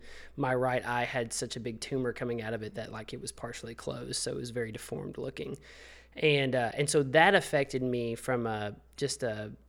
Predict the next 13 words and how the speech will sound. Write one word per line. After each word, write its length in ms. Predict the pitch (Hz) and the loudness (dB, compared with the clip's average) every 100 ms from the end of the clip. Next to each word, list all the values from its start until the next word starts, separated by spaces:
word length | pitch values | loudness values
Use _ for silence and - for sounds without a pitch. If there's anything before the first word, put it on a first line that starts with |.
| - | -10
a 60 | 123 | -8
day-to-day 760 | 127 131 131 120 110 123 123 | 0 2 4 2 2 2 4
side. 720 | 123 - - 120 107 104 107 127 | 2 0 2 2 2 -2 -6 -6
My 200 | 135 123 | -2 -4
friends 380 | 120 - 185 147 | -4 0 2 2
were 80 | 123 | 0
so 260 | - 151 | 0 2
supportive 560 | 143 127 - 120 110 110 | 2 0 -4 -6 -4 -8
and 140 | 110 | -4
really 220 | 120 131 120 | 0 0 0
cool 300 | - - - | -2 -4 -2
throughout 360 | 135 113 117 | -4 -4 -6
that, 240 | - 120 | -8 -10